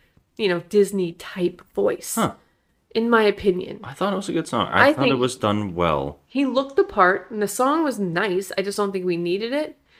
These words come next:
Speaker 1: But, um, I, I also, like, I, you know, I don't think he was a strong singer. But,
Speaker 2: Okay.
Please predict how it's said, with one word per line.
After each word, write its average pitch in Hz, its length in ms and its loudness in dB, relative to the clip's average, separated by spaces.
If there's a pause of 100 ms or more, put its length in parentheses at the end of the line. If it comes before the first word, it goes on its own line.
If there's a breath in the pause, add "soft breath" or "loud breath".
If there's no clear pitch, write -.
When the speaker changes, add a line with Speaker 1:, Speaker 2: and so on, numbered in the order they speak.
(260 soft breath)
Speaker 1:
But, 196 180 2
um, 170 400 0 (140)
I, 202 260 -2
I - 40 4
also, 202 360 0
like, 175 240 -4
I, 170 80 -2 (160)
you 175 80 -10
know, - 160 -10
I - 80 -6
don't 160 140 -8
think 156 120 -14
he 151 100 -10
was 143 80 -12
a 143 40 -14
strong 147 240 -12
singer. 147 460 -14
But, 220 160 -10 (120)
Speaker 2:
Okay. 71 120 -10